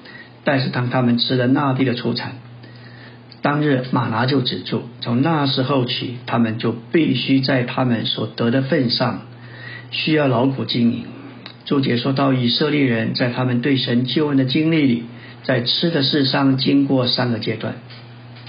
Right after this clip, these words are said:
第一个阶段，当以色列人在埃及，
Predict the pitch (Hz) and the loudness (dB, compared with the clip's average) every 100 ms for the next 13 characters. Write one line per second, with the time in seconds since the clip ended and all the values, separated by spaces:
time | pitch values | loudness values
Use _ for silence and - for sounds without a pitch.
0 | - - - - - - 147 139 127 139 | -16 -16 -16 -18 -6 0 2 2 2 2
1 | 139 131 - - - - - - 156 151 | 2 0 -4 -14 -16 -16 -12 -2 0 2
2 | 143 - 165 160 143 135 139 135 135 131 | 2 2 2 4 4 4 2 2 0 0
3 | - | -2